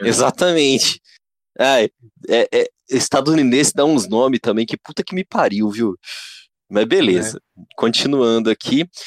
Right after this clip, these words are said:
Speaker 1: E a Rose vai morar numa posada que eu acho muito legal, a posada dela, que tem, tem o, a Barbie e o Ken, tem o inquilino,
Speaker 2: É.
Speaker 1: que é uma drag, e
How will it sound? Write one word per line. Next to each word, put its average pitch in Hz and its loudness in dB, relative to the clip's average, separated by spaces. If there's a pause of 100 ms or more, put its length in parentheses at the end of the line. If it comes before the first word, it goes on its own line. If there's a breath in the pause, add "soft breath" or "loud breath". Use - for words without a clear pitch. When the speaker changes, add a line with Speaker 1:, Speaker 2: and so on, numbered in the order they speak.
(120)
Speaker 1:
E 226 2
a 254 4
Rose 226 2
vai 240 2
morar 202 2
numa 196 2
posada 180 2
que - -2
eu 208 4
acho 202 0
muito 190 0
legal, 160 2
a 139 0
posada 135 2
dela, 135 2
que 139 -12
tem, 147 2
tem 147 0
o, 147 0
a 131 2
Barbie 120 2
e 123 2
o 104 -2
Ken, 170 0 (760)
tem 160 2
o 160 4
inquilino, 170 0
Speaker 2:
É. - 0
Speaker 1:
que - -8
é 165 4
uma 160 2
drag, 127 2 (680)
e 165 0